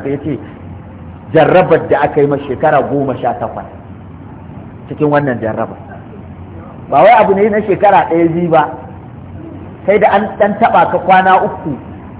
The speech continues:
ka rinka kai, ka zauna a bakin titi, kai ta tsinuwa,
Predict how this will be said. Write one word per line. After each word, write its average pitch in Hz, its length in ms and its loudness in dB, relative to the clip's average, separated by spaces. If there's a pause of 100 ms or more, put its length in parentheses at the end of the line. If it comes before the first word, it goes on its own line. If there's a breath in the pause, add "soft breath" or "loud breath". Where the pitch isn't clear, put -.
(120)
ka 127 100 2
rinka 139 260 0
kai, 170 340 0 (220)
ka 139 100 -2
zauna 190 320 4
a - 40 2
bakin 175 340 0
titi, 180 260 -4
kai 151 240 4
ta - 80 4 (120)
tsinuwa, 208 400 4